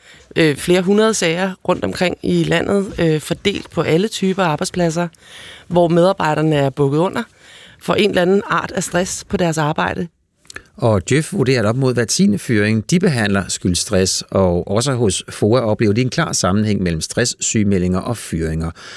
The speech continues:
Speaker 2: Hos Dansk Arbejdsgiverforening, der kan viceadministrerende direktør Pernille Knudsen dog ikke helt genkende det billede, som fagforeningerne,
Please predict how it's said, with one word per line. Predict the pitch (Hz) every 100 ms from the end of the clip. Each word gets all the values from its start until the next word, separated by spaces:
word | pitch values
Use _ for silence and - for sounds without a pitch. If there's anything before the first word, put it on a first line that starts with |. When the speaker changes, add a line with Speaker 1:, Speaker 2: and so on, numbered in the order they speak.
| - - - -
Speaker 2:
Hos | - 202
Dansk | 190 -
Arbejdsgiverforening, | 135 185 - 160 135 151 143 123
der | 117
kan | - 135 110 87 95
viceadministrerende | 117 151 107 101 - 110 95 90
direktør | 90 82 139 143
Pernille | 117 113 110
Knudsen | - 127 147 139
dog | 127
ikke | 135 - - -
helt | 190 -
genkende | 107 98 - 104 87 -
det | 120
billede, | - 87 90 87
som | 107 87 82
fagforeningerne, | - 85 - 95 92 82 82